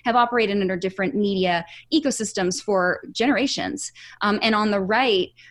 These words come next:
things have gotten increasingly polarized and even extremist in some ways. And there are lots of reasons why that is the case. But what it results in is you have a cleaving within the United States between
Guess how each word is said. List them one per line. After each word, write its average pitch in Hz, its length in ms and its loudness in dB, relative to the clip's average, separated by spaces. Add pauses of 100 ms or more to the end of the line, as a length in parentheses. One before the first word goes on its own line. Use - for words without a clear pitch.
(120)
things 220 220 0
have 202 120 2
gotten 202 260 0
increasingly 185 1300 0 (420)
polarized 190 1040 0
and 196 300 2
even 220 260 0
extremist - 580 -2
in 185 120 -2
some 196 180 -2
ways. 196 320 0
And 190 100 0
there 190 140 2
are 170 240 0 (320)
lots 254 280 -4
of 220 100 0
reasons 202 400 0
why 185 180 0
that 175 240 -2
is 170 160 -2
the 170 80 -10
case. - 500 -4 (240)
But 220 120 4
what 240 180 4
it 233 140 4
results 233 480 0
in 160 260 0
is 196 340 0
you 208 120 -2
have 208 400 -2
a 196 80 -2
cleaving 233 800 0 (240)
within 233 240 4
the 247 80 6
United 185 320 0
States - 600 -2 (280)
between 214 640 2